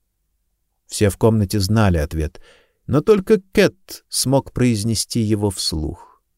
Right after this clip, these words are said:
«Они вышли на следующий уровень.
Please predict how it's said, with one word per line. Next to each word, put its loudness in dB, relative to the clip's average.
«Они 4
вышли 4
на 4
следующий 4
уровень. 2